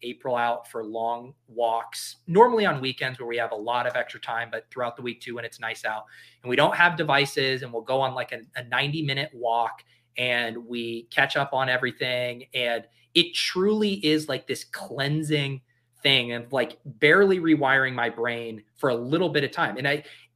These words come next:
I do think I would love to chase that more, but again, by necessity, there's stuff that needs to be done. You know, there's things that need to be done and people who need to be responded to online. So the second you get back, it's like, "All right, now let me catch up on the stuff I missed."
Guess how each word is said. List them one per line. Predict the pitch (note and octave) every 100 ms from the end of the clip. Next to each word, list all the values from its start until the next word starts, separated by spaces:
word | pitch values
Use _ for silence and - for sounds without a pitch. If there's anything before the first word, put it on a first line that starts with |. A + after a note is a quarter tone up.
| - -
I | E3+
do | D3+ D#3 G#3
think | G#3 F3+ D#3+
I | D3
would | C3+ B2
love | B2+ C3+ C3
to | -
chase | - - C3 -
that | C3 A#2
more, | D3 A#3 D3
but | D3 D3+
again, | E3+ D#3+ A#3+ -
by | C3+ C#3+
necessity, | B2+ - A3 - A#2+ G2 - _ _
there's | B2+ -
stuff | D#3 D3
that | -
needs | C#3 C#3
to | D3
be | C#3+
done. | D3+ F3 - _
You | - C3
know, | C3+
there's | C3 -
things | - D3 D3
that | C3
need | C3+
to | C#3+
be | C3
done | C3+ C3+
and | A#2+
people | C3+ C#3+
who | C3
need | B2+
to | -
be | B2
responded | A#2 - C3 D#3 C#3+
to | B2+
online. | A#2+ A#3 F3 D3+ - -
So | D#3+
the | B2+
second | - D3 D3+
you | C3
get | C3+
back, | F3+ F#3+ -
it's | -
like, | B2
"All | D3+
right, | D#3+
now | B2+ B2+
let | C3+
me |
catch | - C3+ C#3+
up | -
on | B2+
the | A#2+
stuff | - A#2+
I | A#2+
missed." | C#3 F#3+ -